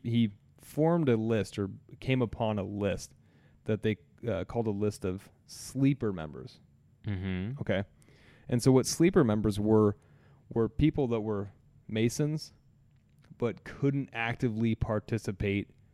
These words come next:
Speaker 1: uh, in any Mason rituals or anything like that because they were part of the government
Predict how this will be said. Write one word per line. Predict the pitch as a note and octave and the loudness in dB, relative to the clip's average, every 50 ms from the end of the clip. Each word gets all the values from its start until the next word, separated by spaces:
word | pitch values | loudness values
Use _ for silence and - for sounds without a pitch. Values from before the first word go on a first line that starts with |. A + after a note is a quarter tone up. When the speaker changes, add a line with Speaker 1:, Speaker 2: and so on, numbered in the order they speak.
| - - _ _ _ _ _ - - _ _ _ - | -20 -20 _ _ _ _ _ -20 -20 _ _ _ -10
Speaker 1:
uh, | - G#2 G2 F2+ - - - | -6 -4 -4 -4 -4 -4 -4
in | B2 A#2+ A#2 A2+ A2 G#2+ G#2 - | -4 -2 -2 -2 -4 -4 -6 -6
any | - A#2+ A#2 A2+ A2+ G#2+ | -6 -4 -2 -2 0 0
Mason | A2 G#2+ G#2+ G#2+ - A2 G2+ | 0 0 -2 -2 -4 -6 -4
rituals | G2 G#2+ G#2+ - - A#2 A2 G#2 G2+ F#2+ G2 | -2 -4 -4 -4 -4 -4 -2 -2 -4 -4 -6
or | G#2 | -8
anything | G2+ G2 - G#2 G2 | -6 -4 -4 -4 -4
like | G2 F#2 F#2 F#2 | -4 -4 -6 -4
that | - G#2+ G2+ F#2+ D#2+ - - - - _ - - | -2 -2 -2 -2 -4 -6 -14 -20 -20 _ -4 -2
because | A2 G#2 - D3+ D3+ C#3 A#2 G#2+ | -2 2 4 6 6 6 4 2
they | G2 A2 | 0 0
were | G#2+ G#2 G2 | 2 2 0
part | F#2 - - A2 G2+ G2+ G#2 | 0 0 2 2 2 4 2
of | G2+ G#2 G2+ G2 F#2 - - _ _ _ _ _ | 2 0 0 -2 -4 -8 -18 _ _ _ _ _
the | - A2 | -6 -4
government | G#2 A2 A2 A2 G#2 G#2+ G#2+ G2+ F#2+ - | 2 4 4 4 4 4 2 0 0 -2